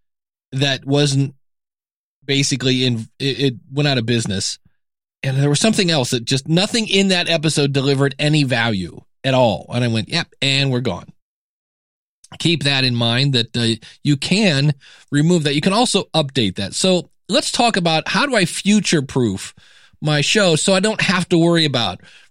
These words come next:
replacing files and things of that nature. Well, one thing you can do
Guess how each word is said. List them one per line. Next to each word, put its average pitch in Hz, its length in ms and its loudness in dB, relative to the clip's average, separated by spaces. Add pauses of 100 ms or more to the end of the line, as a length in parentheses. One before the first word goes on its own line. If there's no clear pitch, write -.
replacing 139 600 0
files 113 520 -2
and 107 120 -4
things 113 280 -2
of 98 60 -4
that 98 180 -4
nature. 98 380 -4 (920)
Well, 139 180 2
one 214 240 0
thing 202 200 0
you 175 80 4
can 135 220 0
do 95 400 -2